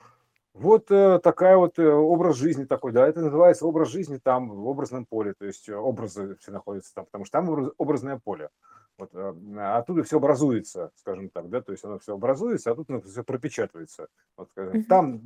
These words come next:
Speaker 1: данные, тут печать. То есть, знаешь, как там, там как бы там данные на флешке, там какой-то, да, то есть, и, и, а тут печатный станок. Он такой пропечатывается, да, то есть оно пе-, печатывается так же, как вот, ну, луча-,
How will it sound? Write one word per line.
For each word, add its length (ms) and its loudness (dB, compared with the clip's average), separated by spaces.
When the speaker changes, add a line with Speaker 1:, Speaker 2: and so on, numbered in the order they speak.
Speaker 1:
данные, 560 6
тут 240 -4
печать. 480 -8
То 80 -12
есть, 160 -12
знаешь, 200 -8
как 200 -12
там, 300 -6
там 160 -6
как 140 -10
бы 180 -8
там 320 -10
данные 380 4
на 120 4
флешке, 380 -2
там 160 -8
какой-то, 320 -8
да, 120 -2
то 100 -8
есть, 340 -8
и, 100 0
и, 80 -12
а 80 0
тут 160 -10
печатный 360 -8
станок. 320 -10
Он 80 -16
такой 180 -14
пропечатывается, 800 -4
да, 120 -2
то 100 -8
есть 120 -14
оно 360 -2
пе-, 160 -18
печатывается 600 -2
так 160 4
же, 60 -6
как 180 -6
вот, 180 -8
ну, 220 -4
луча-, 540 2